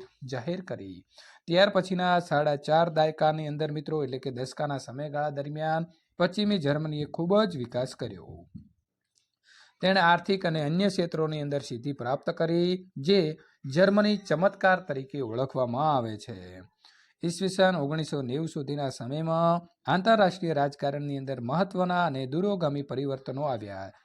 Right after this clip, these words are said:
જેના કારણે ઠંડા યુદ્ધના પ્રવાહો મંદ પડતા ગયા. પ્રશ્ન નંબર પાંચ, ભારત અને રશિયા વચ્ચેના સંબંધોની સંક્ષેપમાં ચર્ચા કરો. તો મિત્રો ભારતની અંદર ભારે ઉદ્યોગો સ્થાપવામાં, સંરક્ષણ ક્ષેત્રે થવામાં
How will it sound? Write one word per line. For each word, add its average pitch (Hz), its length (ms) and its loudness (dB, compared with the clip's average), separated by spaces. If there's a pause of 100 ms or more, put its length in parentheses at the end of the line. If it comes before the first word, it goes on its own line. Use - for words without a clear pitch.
(120)
જેના 190 280 4
કારણે 143 360 2
ઠંડા 139 460 2
યુદ્ધના 131 340 -2
પ્રવાહો 117 480 -6 (220)
મંદ 185 360 -2
પડતા 120 280 -8
ગયા. 87 460 -14 (1900)
પ્રશ્ન 202 340 6
નંબર 208 320 6
પાંચ, 202 420 6 (120)
ભારત 208 360 6
અને 202 160 6
રશિયા 170 400 4
વચ્ચેના 170 340 2
સંબંધોની 170 680 0
સંક્ષેપમાં 170 640 -2
ચર્ચા 131 320 0
કરો. 110 280 -6 (640)
તો 233 120 0
મિત્રો 226 260 6
ભારતની 190 520 4
અંદર 190 300 4
ભારે 147 300 4
ઉદ્યોગો 175 360 4
સ્થાપવામાં, 170 640 2
સંરક્ષણ 165 480 -2
ક્ષેત્રે 165 300 -2
થવામાં 151 640 2